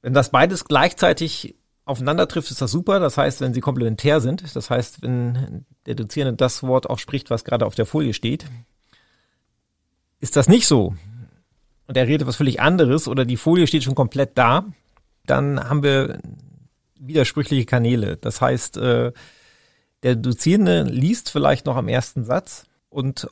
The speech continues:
ganz oft ist es dann so, dass der Zuhörer schon den Sprecher sozusagen ignoriert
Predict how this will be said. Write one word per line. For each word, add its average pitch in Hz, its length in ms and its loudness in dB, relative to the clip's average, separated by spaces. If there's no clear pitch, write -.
ganz 135 240 -2
oft - 260 -4
ist - 140 -6
es 123 60 -10
dann 120 140 0
so, 120 60 -4
dass 123 120 -4
der - 140 -8
Zuhörer 139 460 0
schon 120 180 -4
den 117 420 -2
Sprecher 127 400 -2
sozusagen 113 380 -2
ignoriert 127 580 -4